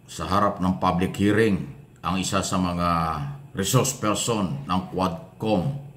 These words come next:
Okay? Ito'y sa katauhan po ni Jimmy Guban na dating, ah, customs, okay? Customs Intelligence Service o dating ahente or nagtatrabaho po dyan sa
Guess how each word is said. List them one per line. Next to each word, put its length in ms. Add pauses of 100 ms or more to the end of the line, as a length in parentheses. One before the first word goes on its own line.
(840)
Okay? 680
Ito'y 300
sa 80
katauhan 560
po 160
ni 320
Jimmy 560 (240)
Guban 480 (580)
na 140
dating, 800
ah, 560 (480)
customs, 960 (540)
okay? 500
Customs 480
Intelligence 520
Service 400
o 120
dating 640
ahente 840
or 280
nagtatrabaho 760
po 160
dyan 240
sa 360